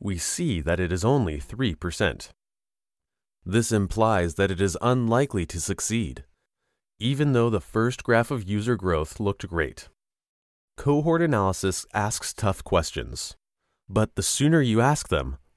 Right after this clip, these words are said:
the better your startup will be. Summing up.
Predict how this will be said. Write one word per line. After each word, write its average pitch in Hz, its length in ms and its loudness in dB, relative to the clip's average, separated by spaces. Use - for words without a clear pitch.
the 101 120 0
better 127 300 4
your 82 160 0
startup 104 480 0
will 92 120 0
be. 73 280 -4
Summing 139 400 4
up. - 320 -6